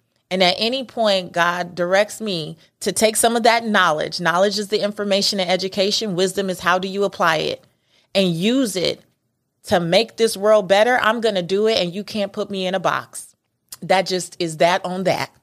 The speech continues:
<laughs> okay? I am Patrice Washington, and I have accepted that where I really shine is being the convergence between personal development, spiritual growth, and practical financial wisdom.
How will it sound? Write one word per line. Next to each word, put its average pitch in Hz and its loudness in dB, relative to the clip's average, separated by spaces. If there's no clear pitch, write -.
<laughs> - 2
okay? 220 2
I 254 4
am 226 2
Patrice 240 -8
Washington, 226 0
and 214 0
I 190 0
have 190 -2
accepted 220 -4
that 190 2
where 196 2
I 202 2
really 202 -2
shine 214 -2
is 190 0
being 202 -2
the 185 0
convergence 185 0
between 180 -4
personal 202 0
development, 190 2
spiritual 190 -4
growth, 180 0
and 180 -4
practical 180 -4
financial 160 -4
wisdom. 151 -4